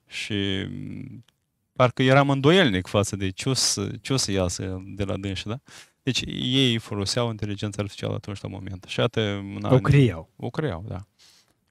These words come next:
Speaker 1: Și deja mi-amintesc că în douăzeci și trei, douăzeci și patru, deja, iată, au fost anunțuri de tot felul.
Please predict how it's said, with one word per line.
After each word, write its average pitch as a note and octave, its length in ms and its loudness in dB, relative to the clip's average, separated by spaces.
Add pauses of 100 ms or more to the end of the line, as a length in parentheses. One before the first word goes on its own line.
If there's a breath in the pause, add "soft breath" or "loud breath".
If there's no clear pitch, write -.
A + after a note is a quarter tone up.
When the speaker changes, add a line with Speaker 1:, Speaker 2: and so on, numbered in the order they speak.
(100)
Speaker 1:
Și - 60 -10
deja G#2 280 0
mi-amintesc G2 540 -6
că - 60 -16
în G2 60 -12
douăzeci F#2 280 -6
și - 80 -8
trei, D3 220 -4
douăzeci F#2 280 -8
și - 100 -14
patru, C3+ 320 -10
deja, G2+ 500 -8
iată, G2+ 340 -10 (140)
au A2+ 60 -10
fost G#2 360 -12
anunțuri B2 520 -4
de G#2+ 80 -2
tot G2+ 260 -6
felul. C#3 460 -8